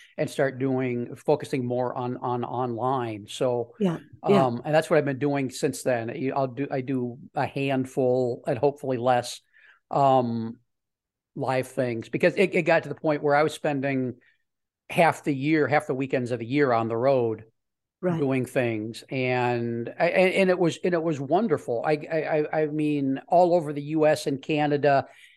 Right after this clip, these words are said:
Speaker 1: and, uh, thanks to Nicole and Tosh in Australia, I've been to Australia four times and,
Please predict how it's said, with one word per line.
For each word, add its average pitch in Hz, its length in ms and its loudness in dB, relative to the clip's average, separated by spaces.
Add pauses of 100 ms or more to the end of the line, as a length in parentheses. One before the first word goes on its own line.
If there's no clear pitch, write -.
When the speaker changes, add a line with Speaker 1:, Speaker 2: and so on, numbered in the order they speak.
(140)
Speaker 1:
and, 143 480 2
uh, 135 480 4
thanks 151 280 -4
to 147 140 0
Nicole 143 460 2
and 131 140 0
Tosh 139 340 0
in 139 80 -4
Australia, 139 640 2
I've 123 120 -4
been 131 140 -4
to 131 100 -4
Australia 135 460 -2
four 135 280 -2
times 131 540 -4
and, 127 240 -4